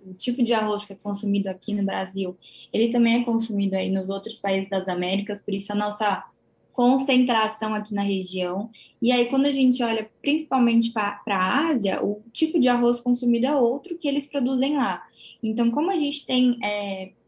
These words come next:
que levar em consideração um fator logística,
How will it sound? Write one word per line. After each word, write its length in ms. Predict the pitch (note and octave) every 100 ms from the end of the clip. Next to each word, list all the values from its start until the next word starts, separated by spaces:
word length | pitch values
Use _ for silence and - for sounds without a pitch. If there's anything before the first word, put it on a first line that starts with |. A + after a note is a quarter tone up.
| -
que 80 | C4
levar 220 | B3 A#3+
em 140 | A#3
consideração 680 | A3+ A3+ G#3 G3+ G3+ G3+ G#3
um 80 | A#3+
fator 680 | C#4+ B3 _ _ - A#3
logística, 920 | A3 G3+ G3 F3 F#3+ D4+ - - F#3